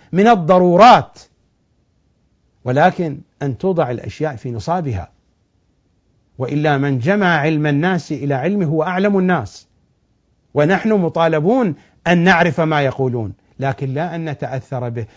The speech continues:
وأن نترك حديث أهل البيت من دون أن تكون عندنا معرفة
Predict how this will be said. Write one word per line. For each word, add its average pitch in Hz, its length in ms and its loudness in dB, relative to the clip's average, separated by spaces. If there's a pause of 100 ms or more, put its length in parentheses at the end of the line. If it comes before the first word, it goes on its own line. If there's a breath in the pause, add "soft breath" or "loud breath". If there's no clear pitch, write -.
(100)
وأن 165 380 -2
نترك 185 540 -2 (180)
حديث 135 320 -4
أهل 117 200 -6
البيت 92 320 -12 (340)
من 151 180 -2
دون 214 180 0
أن 175 160 -4
تكون 165 300 -4
عندنا 165 440 -2
معرفة 147 540 -4